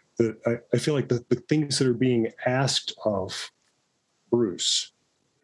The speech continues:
are important.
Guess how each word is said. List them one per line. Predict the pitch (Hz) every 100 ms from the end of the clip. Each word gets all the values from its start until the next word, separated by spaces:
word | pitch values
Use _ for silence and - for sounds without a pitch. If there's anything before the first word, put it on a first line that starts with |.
| _ _ _ _ _ _ _ -
are | 123 113 110 107 107 - - - _ _ _ _ _ _ _
important. | 147 143 139 - 143 143 131 - - - -